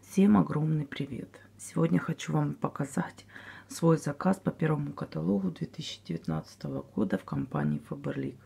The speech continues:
Была очень хорошая и сейчас действует очень хорошая акция, но, к сожалению, уже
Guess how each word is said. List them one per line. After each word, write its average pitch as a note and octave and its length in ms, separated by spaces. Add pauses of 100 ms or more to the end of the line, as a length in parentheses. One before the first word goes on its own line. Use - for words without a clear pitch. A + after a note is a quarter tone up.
(960)
Была D3+ 320
очень D3 500
хорошая D3 680
и E3 60
сейчас - 500
действует - 480 (540)
очень D3+ 260
хорошая - 580
акция, - 540 (400)
но, - 80
к - 60
сожалению, E3+ 760
уже E3 320